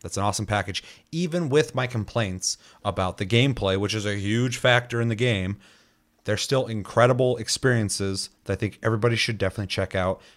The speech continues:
And like I said, to get all three of those games in one collection, specifically for free on PlayStation Plus, um, I think deserves an A. I would go A plus, but,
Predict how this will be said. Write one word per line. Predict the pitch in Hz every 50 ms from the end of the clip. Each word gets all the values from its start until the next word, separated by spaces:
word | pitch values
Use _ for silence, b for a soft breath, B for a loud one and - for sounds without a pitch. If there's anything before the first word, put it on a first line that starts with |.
| b b
And | - 95 95 95 92 92 90
like | 90 95 95 92
I | 101
said, | 95 - - 90 87 85
to | - -
get | 95 123 123 - - _
all | - 110 110 107
three | - 113
of | 107
those | 101 95
games | - 101 95 95 95 87 -
in | - 123 120 113
one | 107 104
collection, | - - 95 92 87 - - - 90 87 90 - _ _ _ _ _
specifically | - - - 120 117 175 160 147 131 131 123 120 117 120 - _ _
for | _ - 110 101
free | - - 98 98 95 92 - _ _ _ _ _ _ _ _ _ _ _ _ _ _ _ _ _ _ _ _ _ _ _ _ _ -
on | 104 95
PlayStation | - - 104 98 - - 101 92 87 - - 92
Plus, | - - 98 95 90 - - - b b b b b b b -
um, | - 98 92 92 90 90 90 90 87 95 - _ _ _ _ _ _ _ -
I | 98
think | 90 147 139
deserves | 127 107 123 135 123 110
an | 110 120
A. | 107 80 82 - _ _ _ _ _ _ _ _ _ _ _ _ _ _ _ _ _ _ - - - -
I | 107 113
would | 123 120
go | 131 127
A | 127 123
plus, | 117 123 - 135 120 104 - -
but, | - - 107 104 98 95 92